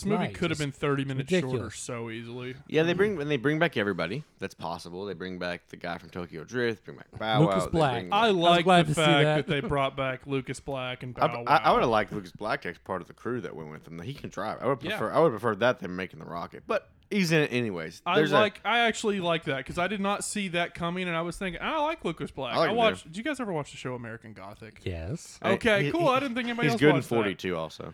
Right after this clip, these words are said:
Speaker 1: I liked, I like him in that show, and I was thinking, "Oh man, I'm glad he's still doing stuff." And then there's Bow Wow killing it,
Speaker 2: And I
Speaker 1: like
Speaker 2: love,
Speaker 1: always.
Speaker 2: I love that he has not lost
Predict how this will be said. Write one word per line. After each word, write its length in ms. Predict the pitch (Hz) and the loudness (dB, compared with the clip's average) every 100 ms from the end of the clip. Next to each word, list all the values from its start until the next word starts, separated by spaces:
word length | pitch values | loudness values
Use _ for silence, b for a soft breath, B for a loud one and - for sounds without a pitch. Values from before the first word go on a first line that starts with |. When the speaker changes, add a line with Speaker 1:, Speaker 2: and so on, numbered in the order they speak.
| - | -8
Speaker 1:
I 100 | 180 | -6
liked, 340 | 196 214 190 - | -2 -2 -4 -6
I 60 | 190 | -2
like 220 | 208 202 | -2 -2
him 140 | 202 | -2
in 80 | 185 | -2
that 160 | 160 - | -4 -4
show, 380 | - 170 185 | 0 0 0
and 60 | 170 | -2
I 20 | |
was 160 | 160 151 | -4 -4
thinking, 240 | 165 160 - - | -8 -8 -12 -12
"Oh 120 | 311 | -8
man, 200 | 294 302 | -6 -6
I'm 140 | 277 247 | -6 -6
glad 240 | 262 240 | -6 -4
he's 120 | 240 | -6
still 180 | - 202 | -4 -6
doing 240 | 160 156 147 | -4 -6 -6
stuff." 260 | 147 139 | -6 -6
And 100 | 175 | -2
then 140 | 185 170 | 0 0
there's 140 | 165 | -2
Bow 340 | - 160 147 143 | -2 0 2 0
Wow 380 | 143 143 143 - | -2 -2 -4 -2
killing 360 | 175 151 147 | -2 0 0
it, 240 | 147 147 - - | -2 -4 -6 -2
Speaker 2:
And 140 | 131 | 2
I 60 | 131 | 2
Speaker 1:
like 340 | 123 131 151 | 4 4 4
Speaker 2:
love, 20 | 143 | 2
Speaker 1:
always. 460 | 139 143 143 143 | -2 -2 -2 0
Speaker 2:
I 60 | 131 | 0
love 320 | 135 151 139 | 2 4 4
that 140 | 143 | 0
he 120 | 123 139 | 0 -2
has 140 | 127 | 0
not 180 | 131 127 | -2 -2
lost 420 | 123 120 113 - | -2 -2 -2 -8